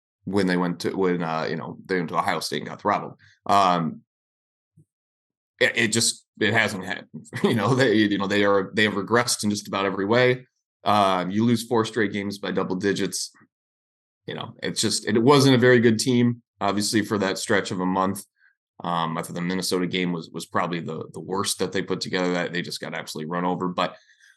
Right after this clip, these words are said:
you know, get a chance to, to put something together here the, the last, uh, what, five weeks. So, and that's where they're at. You know, they're fighting for a bowl berth now, not a, not a Big Ten title, uh, and spot in the playoff, and that's, that's just the reality of it.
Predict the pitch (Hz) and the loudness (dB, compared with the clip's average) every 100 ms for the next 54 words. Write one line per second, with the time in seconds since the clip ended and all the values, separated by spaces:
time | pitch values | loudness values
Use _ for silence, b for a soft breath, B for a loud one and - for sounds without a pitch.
0 | b 147 165 156 160 170 165 160 - 151 | b 4 4 2 2 4 4 2 2 4
1 | 143 135 135 131 165 170 156 139 135 139 | 6 4 2 -2 -2 0 0 0 0 2
2 | 143 143 135 135 _ 113 107 98 101 107 | 0 -2 -4 -6 _ -2 0 2 2 2
3 | 107 104 - 98 98 95 92 80 - 98 | 2 0 -2 0 0 0 -2 -6 -4 -2
4 | 95 98 101 - - - - 90 87 85 | 0 -2 -2 -4 -6 -6 -2 0 0 -2
5 | - - 87 98 104 135 120 123 127 127 | -10 -6 -2 0 0 2 4 6 4 2
6 | - 92 92 98 120 113 - 110 104 101 | -2 -6 -4 -2 0 0 0 -2 0 0
7 | 92 92 - 90 87 85 85 - 87 82 | 0 -2 -2 -4 -4 -4 -8 -8 -10 -8
8 | 87 78 - 82 - 62 - _ - 78 | -10 -10 -10 -12 -12 -14 -16 _ -16 -12
9 | 78 - 85 - - 60 73 - 58 73 | -10 -6 -6 -8 -8 -8 -8 -8 -10 -10
10 | - - _ _ _ - - 117 - 101 | -8 -10 _ _ _ -6 -4 -4 0 0
11 | 85 82 82 82 | 0 -2 -8 -10